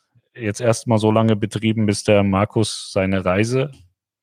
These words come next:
finanziert bekommen hat. Ich hoffe, der hat jetzt nicht irgendwelche krassen, kranken Luxuswünsche, also irgendwas, was in, in erreichbarer Nähe ist, sonst macht das alles keinen Sinn.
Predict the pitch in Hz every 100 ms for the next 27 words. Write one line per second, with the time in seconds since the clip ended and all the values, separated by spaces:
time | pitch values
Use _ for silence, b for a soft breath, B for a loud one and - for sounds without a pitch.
0 | _ _ - - 120 - 131 - 117 127
1 | 123 131 - 104 - 101 98 98 - 107
2 | - 110 104 104 - - - 107 107 -
3 | 107 107 104 135 - 113 - 101 - 98
4 | 101 104 110 104 - 104 - 110 98 101
5 | 101 101 98 107 - 104 98 98 113 131
6 | 135 - 101 - 104 104 107 101 - 101
7 | 98 98 131